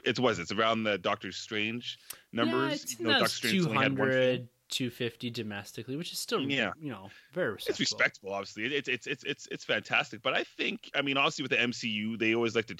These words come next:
Speaker 1: cap off things with a trilogy. But I think there's gonna be some importance to this film. I think when you have,
Speaker 2: Agreed.
Speaker 1: um, the world of Ant-Man and the quantum realm and the sciences, I feel like this is a film that's gonna set up stuff in the M C U. I,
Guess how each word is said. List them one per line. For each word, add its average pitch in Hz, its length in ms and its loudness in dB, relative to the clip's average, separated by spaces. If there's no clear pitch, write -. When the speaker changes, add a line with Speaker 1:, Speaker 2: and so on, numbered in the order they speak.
Speaker 1:
cap - 260 0
off 104 160 -2
things 98 220 -8
with 95 120 -12
a - 20 -14
trilogy. 90 520 -6
But 120 200 4
I 151 60 4
think 165 120 -4
there's 156 140 -2
gonna 160 100 0
be 143 80 -4
some 147 140 -4
importance 139 340 -2
to 127 60 -4
this - 100 -8
film. 98 220 -2
I 107 80 2
think 143 240 0
when 143 100 -6
you 135 140 0
have, 135 340 4
Speaker 2:
Agreed. 160 220 -6
Speaker 1:
um, 117 480 2
the 113 80 0
world 120 260 0
of 113 180 0
Ant-Man 107 560 2
and 90 240 -8
the - 80 -14
quantum 110 420 0
realm 104 280 4
and 95 100 -4
the 85 40 -4
sciences, 101 800 0
I 107 80 2
feel 131 220 -2
like 123 120 0
this 123 200 -4
is 113 80 -8
a 117 100 4
film 120 320 0
that's 113 180 0
gonna 110 160 -4
set 120 300 0
up - 160 0
stuff - 320 -8
in 82 60 -12
the 76 120 -4
M 82 120 -6
C - 180 -8
U. 82 300 -6
I, 85 260 2